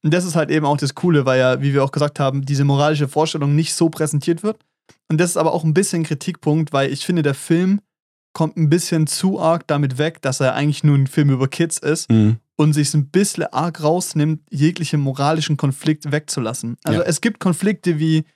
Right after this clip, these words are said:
Speaker 1: dass sie eben halt mit ihren Eltern umgehen müssen, mit der Situation, in der sie sind und eigentlich was anderes wollen und diese Probleme der, der Klassengesellschaft auf jeden Fall aufgezeigt werden und dass halt irgendwie für die es sehr wichtig ist, zum Beispiel neue Sneaker zu haben, weil es für die einfach ein Symbol ist, davon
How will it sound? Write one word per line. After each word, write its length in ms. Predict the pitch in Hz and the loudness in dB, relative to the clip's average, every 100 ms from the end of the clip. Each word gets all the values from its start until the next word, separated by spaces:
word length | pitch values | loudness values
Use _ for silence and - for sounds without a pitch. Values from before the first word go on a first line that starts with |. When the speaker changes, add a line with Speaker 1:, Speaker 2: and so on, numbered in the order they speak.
| _ _ - | _ _ -4
Speaker 1:
dass 240 | 151 156 | -2 -2
sie 80 | 185 | 0
eben 260 | 180 165 160 | 2 4 4
halt 160 | 160 | 2
mit 140 | 160 160 | -2 -2
ihren 120 | 151 | 0
Eltern 260 | 175 180 170 | 0 0 -2
umgehen 320 | 160 151 151 | 0 2 2
müssen, 320 | 147 147 - | 2 0 -2
mit 80 | 147 | -2
der 40 | |
Situation, 340 | 139 147 143 170 | 0 0 2 2
in 60 | |
der 140 | 151 143 | 4 2
sie 100 | 143 | 2
sind 260 | 160 165 | 2 2
und 80 | 147 | 0
eigentlich 320 | - 147 143 | 0 -2 -2
was 140 | 143 143 | -2 0
anderes 420 | 160 151 143 147 | 2 2 0 0
wollen 320 | 143 156 156 | 2 4 2
und 220 | 139 139 - _ _ _ _ | 2 -2 -2 _ _ _ _
diese 340 | - 147 156 147 _ _ | -2 2 2 0 _ _
Probleme 480 | - 147 156 170 151 | -6 0 2 4 2
der, 480 | 143 135 131 123 - _ - | 2 2 2 2 -2 _ -6
der 100 | 131 | -2
Klassengesellschaft 720 | 165 170 170 147 147 147 147 | -2 0 2 4 2 0 -4
auf 80 | 147 | 0
jeden 120 | 151 | 0
Fall 100 | 143 | 2
aufgezeigt 680 | - 208 - 160 156 135 - | 2 0 0 -2 0 -2 -2
werden 260 | 135 135 | 0 2
und 80 | 131 | 0
dass 220 | 135 135 | 0 0
halt 160 | 139 131 | -2 -2
irgendwie 320 | 151 147 143 - - _ | 0 2 0 -4 -20 _
für 140 | - 143 | -4 0
die 160 | 151 | 2
es 120 | 160 - | 2 2
sehr 180 | 160 160 | 2 2
wichtig 340 | 170 170 - | 0 -4 0
ist, 240 | 170 147 - | 0 0 -2
zum 100 | 160 | 0
Beispiel 140 | 160 | 2
neue 140 | 160 | 2
Sneaker 360 | 160 180 185 180 | 2 2 2 0
zu 140 | 156 | 0
haben, 280 | 151 160 151 | 0 2 0
weil 100 | 147 | -2
es 80 | 147 | -4
für 60 | - | -2
die 100 | 156 | -2
einfach 200 | 151 151 | -2 -2
ein 100 | 147 | 0
Symbol 480 | 156 143 156 170 165 | 2 2 4 2 2
ist, 180 | 147 | 0
davon 340 | 143 135 143 | -2 -2 -2